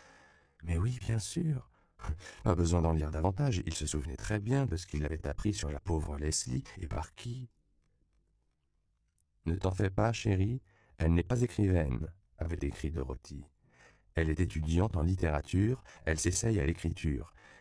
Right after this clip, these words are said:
D'ailleurs, elle connaît ton ami Clark. Elle a fréquenté un de ses ateliers. Mais oui, c'était bien d'elle qu'il s'agissait. Elle avait rencontré Clark avant même de participer à son atelier d'écriture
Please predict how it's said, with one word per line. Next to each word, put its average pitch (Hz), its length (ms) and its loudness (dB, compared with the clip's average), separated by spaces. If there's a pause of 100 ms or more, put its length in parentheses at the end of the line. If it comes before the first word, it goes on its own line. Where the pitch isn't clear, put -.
D'ailleurs, 101 460 4 (320)
elle 85 160 2
connaît 120 200 4
ton 113 180 2
ami 98 220 4
Clark. - 540 -6 (240)
Elle 80 160 2
a 76 40 2
fréquenté 95 640 0
un 78 160 2
de 76 100 0
ses 82 220 0
ateliers. 76 480 -6 (1200)
Mais 113 220 2
oui, 196 400 0 (720)
c'était 92 280 2
bien 85 280 6
d'elle 95 220 4
qu'il 78 160 -4
s'agissait. 87 640 -2 (380)
Elle 95 120 6
avait 95 180 6
rencontré 104 440 2
Clark - 600 -2
avant 95 280 4
même 123 220 4
de 98 80 2
participer 95 600 0
à 101 40 2
son 85 200 2
atelier 80 340 2
d'écriture 92 600 0